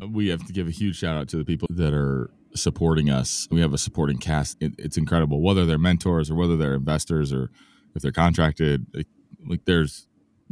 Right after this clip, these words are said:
we weren't, we aren't just doing this alone. But right now, the way that we divide out, it's mostly by skill. Like, the one thing, again, we're coaches.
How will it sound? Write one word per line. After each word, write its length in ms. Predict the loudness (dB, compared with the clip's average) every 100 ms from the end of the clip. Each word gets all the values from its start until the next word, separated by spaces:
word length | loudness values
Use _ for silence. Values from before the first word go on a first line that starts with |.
| -6 _ -20 _
we 200 | 2 4
weren't, 260 | 6 4 4
we 100 | 4
aren't 140 | 4
just 120 | 2 0
doing 160 | 2
this 120 | 0
alone. 340 | -2 0 -2 -4
But 140 | -4 0
right 220 | 2 4
now, 180 | 4 4
the 100 | 2
way 140 | 2
that 140 | 2 -2 -4
we 200 | -2 -2
divide 360 | -2 -2 0
out, 260 | 0 -2 -4 _ _ -6
it's 140 | -2
mostly 300 | 2 2 2
by 120 | 2
skill. 320 | 0 2 2 2
Like, 200 | 0 -4 _ _ _ _ 0
the 120 | 2
one 220 | 4 4
thing, 220 | 4 0
again, 320 | 2 0 0 0
we're 120 | 0
coaches. 520 | 0 0 -2 -6 -10